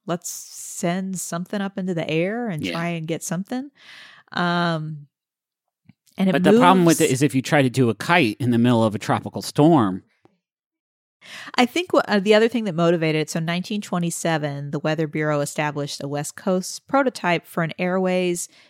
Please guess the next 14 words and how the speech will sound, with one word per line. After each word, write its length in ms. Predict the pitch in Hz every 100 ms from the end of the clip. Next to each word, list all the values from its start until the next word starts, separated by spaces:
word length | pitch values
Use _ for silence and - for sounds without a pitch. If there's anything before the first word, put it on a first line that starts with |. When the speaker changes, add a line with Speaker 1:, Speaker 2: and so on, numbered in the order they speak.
| _
Speaker 1:
meteorol-, 680 | 165 165 165 160 151 151 147 _ _
meteorological, 1500 | - 165 180 196 196 175 160 156 151 156 156 160 160 151 _ - _ _ _
that's 180 | -
hard 200 | - 247
for 140 | 254 165
me 120 | 165
to 80 | 147
say. 320 | - 170 156 -
Speaker 2:
You 140 | 214 381
got 200 | 180 190
it. 120 | -
Speaker 1:
M-, 60 |
meteorological 1160 | 196 226 262 254 214 185 180 196 185 - 156 151 - _
society, 800 | - - 214 196 156 143 139